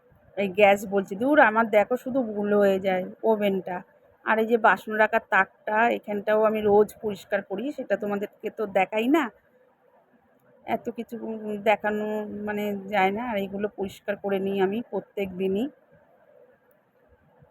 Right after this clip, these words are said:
সব তাকগুলোকে যতটা পারি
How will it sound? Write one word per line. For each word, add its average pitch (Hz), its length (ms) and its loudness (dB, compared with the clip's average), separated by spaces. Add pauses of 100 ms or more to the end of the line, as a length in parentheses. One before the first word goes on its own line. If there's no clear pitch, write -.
(520)
সব 196 100 2 (120)
তাকগুলোকে 190 680 -2 (1000)
যতটা 220 380 2
পারি 214 280 2